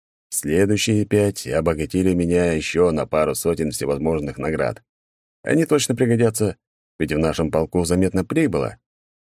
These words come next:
Или можно будет продать серое бесполезное снаряжение на аукционе. У меня для этого теперь есть вассал-завхоз. Сгружу ему, и пусть под процент сдает все ненужное.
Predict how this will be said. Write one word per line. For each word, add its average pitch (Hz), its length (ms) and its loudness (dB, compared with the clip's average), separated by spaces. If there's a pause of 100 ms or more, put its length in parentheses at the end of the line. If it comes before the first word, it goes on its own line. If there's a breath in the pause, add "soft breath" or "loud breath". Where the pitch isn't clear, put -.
(100)
Или 139 220 4
можно 135 320 4
будет 113 320 2
продать 101 380 0
серое 98 440 2
бесполезное 82 560 0
снаряжение 87 520 0
на 87 140 2
аукционе. 73 680 -2 (480)
У 113 60 -4
меня 131 180 4
для 117 180 4
этого 107 220 2
теперь 98 300 0
есть 95 340 0
вассал-завхоз. 87 1040 -2 (360)
Сгружу 156 560 0
ему, 147 340 4
и 127 60 2
пусть 117 320 -4
под 117 180 0 (140)
процент 113 500 0
сдает 95 480 0
все 92 180 0
ненужное. 76 640 -2